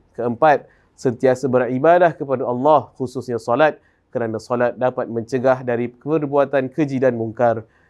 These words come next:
Dan kelima, bersikap dengan akhlak yang mulia dan lemah lembut serta jauhi dari akhlak yang buruk dan tidak beradab.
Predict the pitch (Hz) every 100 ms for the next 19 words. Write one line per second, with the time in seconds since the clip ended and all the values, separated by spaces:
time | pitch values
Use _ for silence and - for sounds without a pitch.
0 | - 120 117 110 110 110 123 120 120 _
1 | 143 165 165 151 156 143 127 131 135 139
2 | 143 135 135 139 151 156 156 151 143 139
3 | 127 120 110 120 127 131 127 _ _ _
4 | - 160 151 131 123 135 131 131 123 117
5 | _ - 151 160 165 165 165 156 151 156
6 | 196 151 113 117 120 117 - _ - 123
7 | 123 127 117 82 113 - 107 107